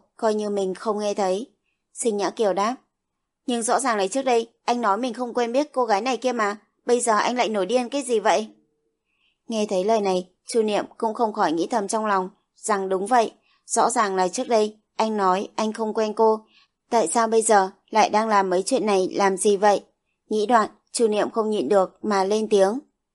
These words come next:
"Anh về với cô ta đi." Hàng lông mày của Hạc Toại lập tức nhíu chặt lại.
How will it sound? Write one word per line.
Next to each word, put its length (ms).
"Anh 200
về 160
với 160
cô 180
ta 200
đi." 280
Hàng 240
lông 160
mày 160
của 120
Hạc 220
Toại 240
lập 260
tức 200
nhíu 220
chặt 220
lại. 260